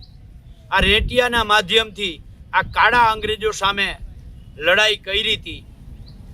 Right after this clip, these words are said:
ત્યારેય આ અંગ્રેજો સામે સૌથી વધારે ગરીબ અને મધ્યમ વર્ગ લડ્યો હતો. અને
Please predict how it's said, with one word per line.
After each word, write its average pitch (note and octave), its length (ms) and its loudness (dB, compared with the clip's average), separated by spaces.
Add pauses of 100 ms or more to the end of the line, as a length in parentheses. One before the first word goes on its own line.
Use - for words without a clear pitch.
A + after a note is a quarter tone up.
(340)
ત્યારેય A3+ 540 2 (920)
આ A3 180 6
અંગ્રેજો A#3 440 0
સામે G#3+ 380 -2 (260)
સૌથી A3+ 360 -4
વધારે A3 420 0
ગરીબ A3 420 -8
અને A3 140 -8
મધ્યમ G3+ 460 -8
વર્ગ F#3+ 200 -12
લડ્યો F3+ 320 -10
હતો. E3 220 -16 (760)
અને G3 180 0